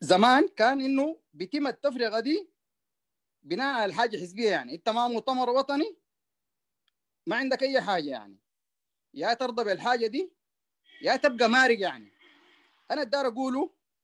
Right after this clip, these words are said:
يعني في إنه يا أخي نحن المنحة ال-، ال-، أول الألعاب المطلوبة دي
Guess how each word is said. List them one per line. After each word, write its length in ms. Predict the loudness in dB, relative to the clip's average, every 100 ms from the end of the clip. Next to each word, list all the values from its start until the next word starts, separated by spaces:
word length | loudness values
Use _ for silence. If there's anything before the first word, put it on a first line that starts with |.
| _ _
يعني 280 | -8 -8 -8
في 160 | -8 -6
إنه 180 | -4
يا 160 | -4 -4
أخي 260 | -4 -10 -12 _ _ _ _
نحن 200 | -10 -6
المنحة 380 | -6 -6 -8 -6
ال-، 140 | -8 -10 _ _ _ _ _
ال-، 120 | -16 -12
أول 440 | -14 -4 2 2 2
الألعاب 600 | -6 -8 -2 2 4 2
المطلوبة 420 | -2 -6 -2 -2
دي 280 | -4 -12